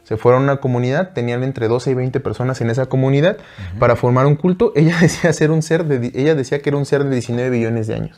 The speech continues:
Speaker 1: Que había sido Jesús, había sido Cleopatra, había sido Juana de Arco. Y que llevaría a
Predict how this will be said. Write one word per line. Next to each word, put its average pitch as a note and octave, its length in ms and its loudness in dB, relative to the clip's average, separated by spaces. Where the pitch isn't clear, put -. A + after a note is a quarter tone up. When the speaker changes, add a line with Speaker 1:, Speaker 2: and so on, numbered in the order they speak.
Speaker 1:
Que A#2 120 2
había B2 240 6
sido D3 540 0
Jesús, F3 560 0
había A#2 200 0
sido C3 300 -2
Cleopatra, C#3+ 640 0
había A#2 260 0
sido A#2+ 420 0
Juana A#2 260 -2
de A2+ 80 4
Arco. C3+ 340 -2
Y F3 720 6
que C#3 120 0
llevaría C3 560 0
a D3 300 -2